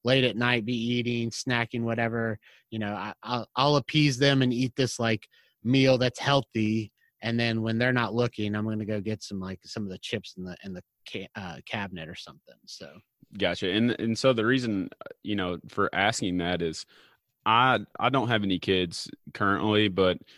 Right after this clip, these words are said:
Speaker 2: you know, I, I've always kinda thought about how overweight I was as a kid. And I just think the idea of an, of a child on, like, an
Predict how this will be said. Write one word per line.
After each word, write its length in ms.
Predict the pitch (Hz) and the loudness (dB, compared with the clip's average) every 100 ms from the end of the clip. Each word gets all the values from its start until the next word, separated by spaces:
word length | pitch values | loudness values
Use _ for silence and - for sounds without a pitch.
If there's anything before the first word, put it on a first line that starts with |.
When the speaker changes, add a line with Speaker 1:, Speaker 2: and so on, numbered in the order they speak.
| - _ | -20 _
Speaker 2:
you 100 | 107 | 2
know, 220 | 107 104 | 4 4
I, 120 | 62 - | 2 2
I've 180 | 113 113 | 2 4
always 260 | 123 131 - | 4 4 2
kinda 180 | 117 | 0
thought 360 | 101 110 120 85 | 2 4 6 6
about 400 | 98 98 95 - | 4 4 2 0
how 380 | 107 104 101 - | 2 4 4 2
overweight 560 | 95 98 98 95 95 - | 0 0 2 2 2 0
I 160 | 87 104 | 2 2
was 280 | 107 92 90 | 4 2 0
as 160 | 80 | -6
a 140 | - - | -6 -4
kid. 340 | 87 82 82 | -2 -2 -2
And 180 | 95 98 | -2 0
I 100 | 95 | 0
just 140 | 92 - | -2 -2
think 160 | 104 | -2
the 160 | 92 82 | 0 0
idea 540 | 95 92 85 92 92 - | 2 2 2 2 2 0
of 160 | 87 | -4
an, 160 | 92 90 92 | -4 -4 -2
of 180 | 90 | -2
a 80 | 85 - - | -2 -8 -8
child 360 | - 90 92 | 0 2 2
on, 120 | 90 85 | 2 0
like, 140 | 82 | -4
an 100 | 82 | -6